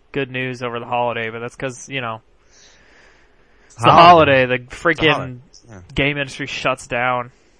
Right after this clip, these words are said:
Speaker 1: Everybody just goes home.
Speaker 3: Well, they were doing what they're supposed to
Speaker 1: Yeah,
Speaker 3: be
Speaker 1: not
Speaker 3: doing
Speaker 1: doing
Speaker 3: and,
Speaker 1: what you're supposed
Speaker 3: and,
Speaker 1: to
Speaker 3: you
Speaker 1: be
Speaker 3: know,
Speaker 1: doing.
Speaker 3: enjoying the holiday with their
Speaker 1: Not
Speaker 3: family.
Speaker 1: doing what you're supposed to be
Speaker 3: <laughs>
Speaker 1: doing. You're just walking around, you're like, "Oh, look at all these presents I got."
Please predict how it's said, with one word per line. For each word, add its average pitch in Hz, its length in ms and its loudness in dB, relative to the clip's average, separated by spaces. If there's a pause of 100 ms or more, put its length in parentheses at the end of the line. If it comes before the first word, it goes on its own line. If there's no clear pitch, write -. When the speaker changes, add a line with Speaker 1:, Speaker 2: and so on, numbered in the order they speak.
(220)
Speaker 1:
Everybody 131 320 -8
just 123 200 -14
goes 123 240 -4
home. 127 400 -6
Speaker 3:
Well, 147 80 -12
they 147 80 -4
were 143 40 -6
doing 147 200 -12
what 147 100 -16
they're 156 140 -4
supposed 156 420 -4
to - 60 -4
Speaker 1:
Yeah, 123 80 -8
Speaker 3:
be 123 80 -8
Speaker 1:
not 147 80 -12
Speaker 3:
doing 214 200 0
Speaker 1:
doing 302 140 6
Speaker 3:
and, 285 100 2
Speaker 1:
what 190 160 -2
you're 240 80 -4
supposed 294 420 -2
Speaker 3:
and, - 60 -6
Speaker 1:
to 269 60 -2
Speaker 3:
you 247 60 0
Speaker 1:
be 247 60 0
Speaker 3:
know, - 80 -4
Speaker 1:
doing. 254 200 2
Speaker 3:
enjoying 240 320 2
the 127 80 -2
holiday 135 480 2
with 101 160 -4
their 107 160 -8
Speaker 1:
Not 202 200 4
Speaker 3:
family. 135 160 0
Speaker 1:
doing 208 200 0
what 196 160 -6
you're 185 100 -8
supposed 190 460 -4
to 180 60 -12
be 180 120 -4
Speaker 3:
<laughs> - 0 -
Speaker 1:
doing. 185 440 0
You're 165 100 -8
just 160 180 -12
walking 175 380 -4
around, 170 360 -2
you're 160 100 -4
like, 147 260 -2
"Oh, 180 80 -4
look 190 140 -8
at 180 80 -2
all 180 160 0
these 165 120 -4
presents 165 560 -6
I 131 120 -4
got." 131 340 0